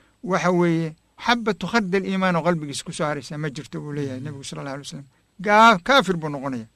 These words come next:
Speaker 2: Mhm.
Speaker 1: Wuxuu kaloo leeyahay, "Xataa taruu kufran bawaaxan, ha la dirinina am-, a'immada ilaa aad aragtaan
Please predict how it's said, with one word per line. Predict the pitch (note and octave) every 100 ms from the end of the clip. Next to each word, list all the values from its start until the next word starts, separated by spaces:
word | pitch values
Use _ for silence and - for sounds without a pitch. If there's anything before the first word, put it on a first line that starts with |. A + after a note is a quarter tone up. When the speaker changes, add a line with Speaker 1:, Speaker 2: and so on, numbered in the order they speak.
| _
Speaker 2:
Mhm. | B2+ G#2 A2 A2 G2+ _ _ -
Speaker 1:
Wuxuu | E3 G#3
kaloo | A#3+ A#3+
leeyahay, | A#3+ G#3+ F3 A#3
"Xataa | - G#3+
taruu | F3+ A#3+ G3
kufran | E3+ A3+ E3 F3+ D3+
bawaaxan, | D3+ D3 C3+ C3+
ha | C#3+
la | F#3+ A3+
dirinina | F#3 F3 E3+ F3 G3+ E3 - G#2+
am-, | E3+
a'immada | - - F3+ A3+ F3 - _ _ _ F#3
ilaa | E3 G#3 G#3
aad | F#3
aragtaan | E3+ D#3 - G#3 A3+ A3